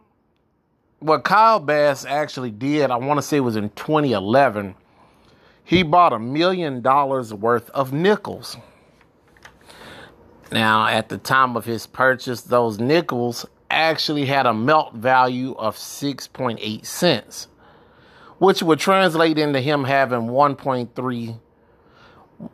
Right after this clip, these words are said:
one point thirty-six million dollars or one point three six million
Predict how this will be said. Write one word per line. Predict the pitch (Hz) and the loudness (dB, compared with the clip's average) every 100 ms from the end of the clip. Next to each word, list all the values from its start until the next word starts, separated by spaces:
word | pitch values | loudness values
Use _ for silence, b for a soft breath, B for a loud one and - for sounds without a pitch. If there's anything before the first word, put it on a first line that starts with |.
| _ | _
one | 117 120 175 185 151 | -2 4 4 4 -2
point | - 170 156 131 - | -2 0 0 -4 -2
thirty-six | 156 156 131 - 151 117 - 107 | 0 0 -2 -6 -8 -8 -14 -8
million | 117 147 143 127 127 | -2 2 4 4 2
dollars | 131 127 117 | 2 2 -2
or | |
one | 113 147 143 | 0 0 0
point | 156 131 120 | -2 -6 -6
three | 131 123 | -8 -8
six | - 127 101 | -8 -8 -6
million | 107 127 147 131 113 110 107 | -4 2 4 4 2 -4 -8